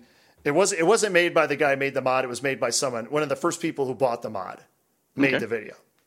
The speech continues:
Speaker 1: And, um, so it's, it's basically an unlisted YouTube video.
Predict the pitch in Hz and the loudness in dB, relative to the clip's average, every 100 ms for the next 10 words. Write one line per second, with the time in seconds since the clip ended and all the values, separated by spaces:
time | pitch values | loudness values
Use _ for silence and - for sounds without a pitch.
0 | _ _ _ 127 127 131 123 117 113 117 | _ _ _ -4 -2 0 0 -2 -4 -4
1 | - 151 - 180 214 240 - 147 123 135 | -2 -2 -2 -2 0 0 0 0 2 0
2 | 131 131 - 131 135 - 127 127 117 120 | 0 -2 0 -2 -4 -12 -8 -6 -6 -6
3 | 120 | -6